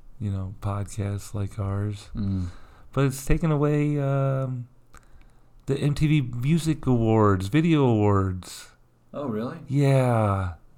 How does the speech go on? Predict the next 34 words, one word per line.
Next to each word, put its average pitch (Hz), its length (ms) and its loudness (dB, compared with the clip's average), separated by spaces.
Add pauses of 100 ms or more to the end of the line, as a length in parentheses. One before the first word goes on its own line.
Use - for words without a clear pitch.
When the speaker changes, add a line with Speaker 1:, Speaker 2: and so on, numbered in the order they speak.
(480)
Speaker 1:
Isn't 131 380 -4
that, - 60 -6
is, 104 160 -10 (480)
weren't 135 240 -6
you 120 100 -4
feel 117 180 -4
like 123 220 -2
you 107 60 0
were, 101 240 -2
there's 98 240 -4
a, 92 120 -6 (380)
something 117 380 0
missing 117 380 2
in 120 100 0
your 117 320 -2 (440)
life? 127 300 -2 (180)
Speaker 2:
Yeah. 101 420 0 (720)
One 107 140 -6
of 107 60 -2
those 101 180 -2
award 104 260 -2
shows 110 400 -4
where 107 160 -4
I 107 60 -4
just 104 260 -8
see, 110 120 -2
like, 104 260 -2
a - 20 -12 (120)
commercial 110 380 -4
for 123 240 -2
it 123 40 0
and 123 100 -2
be 107 60 2
like, 104 260 0